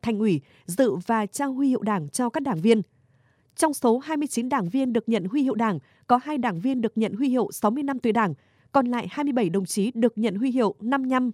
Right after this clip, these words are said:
năm mươi, bốn mươi lăm, bốn mươi và ba mươi năm tuổi Đảng. Đây là các đồng chí có nhiều cống hiến cho sự nghiệp cách mạng của Đảng, sự nghiệp xây dựng và phát triển đất nước. Bản thân các đồng chí và gia đình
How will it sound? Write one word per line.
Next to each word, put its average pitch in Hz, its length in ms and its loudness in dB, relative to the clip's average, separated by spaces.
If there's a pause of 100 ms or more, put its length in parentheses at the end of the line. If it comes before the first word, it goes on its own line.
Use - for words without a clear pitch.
năm 240 240 2
mươi, 240 200 4 (220)
bốn 220 200 4
mươi 262 60 -6
lăm, 262 280 -4
bốn 233 240 2
mươi 262 280 0
và 208 320 -2
ba 262 140 4
mươi 254 120 0
năm 254 120 -2
tuổi 226 120 0
Đảng. 202 220 2 (520)
Đây 240 280 4
là 233 100 2
các 330 160 -2
đồng 220 140 2
chí 208 220 0
có 214 180 2
nhiều 254 220 2
cống 220 200 2
hiến 226 240 2
cho 302 140 -2
sự - 160 -4
nghiệp 208 220 2
cách 320 120 -6
mạng 262 260 -2
của 214 120 2
Đảng, 202 240 2 (320)
sự 269 200 0
nghiệp 233 200 2
xây 294 200 -2
dựng 240 340 0
và 208 120 2
phát - 160 -8
triển 175 180 0
đất - 140 0
nước. 330 200 2 (440)
Bản 233 200 4
thân 262 200 -4
các 339 140 -2
đồng 240 120 0
chí 214 260 -2
và 254 140 -2
gia 277 160 -2
đình 226 220 2